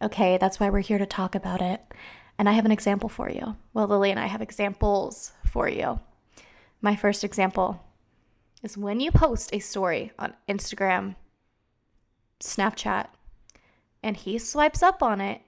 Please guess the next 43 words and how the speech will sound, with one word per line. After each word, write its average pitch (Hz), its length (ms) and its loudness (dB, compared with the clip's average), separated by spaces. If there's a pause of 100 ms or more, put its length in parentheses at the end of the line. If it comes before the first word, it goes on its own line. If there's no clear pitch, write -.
(160)
or, 202 180 2
like, 202 220 -2
likes 214 400 0
it, 190 260 -2 (720)
and 220 120 0
all 220 100 6
of 226 60 2
a 226 40 -10
sudden 233 120 0
you're 214 80 2
like, 202 160 0
"Oh 202 60 2
my 202 100 0
gosh, 190 200 0
he's 214 140 -8
obsessed - 280 -14
with - 120 -18
me. - 80 -14
He's 226 180 -6
in 214 80 -2
love - 140 -2
with - 160 -14
me." - 280 -14 (1300)
No, 226 380 2 (360)
he's - 260 -8
probably 392 580 2
doing 269 240 0
that 269 200 -4
to - 300 -6
twelve 254 600 2
other 240 300 0
girls' 202 640 -2 (340)
stories. - 720 0 (460)
Okay, 196 600 2
let's 214 240 0
be 269 120 0
realistic 240 520 2
here. - 400 0 (1080)
<laughs> - 320 4
Do - 140 -2
not 254 200 2
be 240 120 0
delusional. 208 680 -4